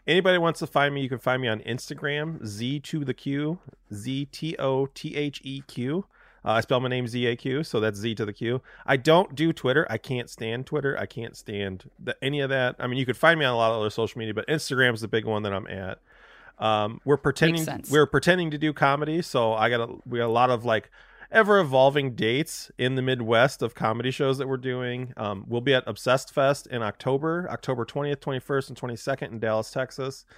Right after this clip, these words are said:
Speaker 1: I'll be there. You can find me there. Um, I'll be the guy that looks like Bob Ruff that's not Bob Ruff that everybody kind of assumes
Speaker 2: <laughs>
Speaker 1: is.
Speaker 2: You guys don't
Speaker 1: Um,
Speaker 2: look that much alike.
Speaker 1: I know we don't, but people still confuse us.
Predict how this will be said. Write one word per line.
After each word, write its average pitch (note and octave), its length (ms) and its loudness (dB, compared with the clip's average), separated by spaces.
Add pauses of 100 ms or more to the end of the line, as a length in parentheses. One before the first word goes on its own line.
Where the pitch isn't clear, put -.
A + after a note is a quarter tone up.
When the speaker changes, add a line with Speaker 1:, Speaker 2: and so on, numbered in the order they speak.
(200)
Speaker 1:
I'll A#2 80 -4
be A#2+ 140 -2
there. B2 180 2
You A#2+ 100 -2
can A#2+ 140 -8
find A#2 240 -6
me A2 100 -8
there. G#2 420 -4 (460)
Um, F#2+ 340 -14 (360)
I'll - 60 -6
be A2+ 120 0
the A2 80 0
guy A2+ 360 6
that A2 180 -2
looks B2 200 0
like B2 200 4
Bob A#2 220 6
Ruff A#2 200 2
that's G#2+ 220 -6
not G#2+ 280 0
Bob A#2+ 240 4
Ruff B2+ 460 0 (220)
that A2+ 160 0
everybody A2 340 0
kind A2+ 220 -2
of A2 60 -4
assumes B2 420 -4
Speaker 2:
<laughs> - 260 -14
Speaker 1:
is. D3 600 2
Speaker 2:
You A4+ 220 10
guys G#4+ 340 4
don't E4+ 220 6 (100)
Speaker 1:
Um, D#4+ 120 4
Speaker 2:
look A#3 180 0
that E3+ 280 4
much G3+ 220 0
alike. F3 340 2
Speaker 1:
I A#3+ 140 6
know C#4 220 10
we C4+ 140 0
don't, G3 240 6
but D3 100 2
people G3 220 2
still F3 340 2
confuse F#3 380 0
us. C3+ 160 -2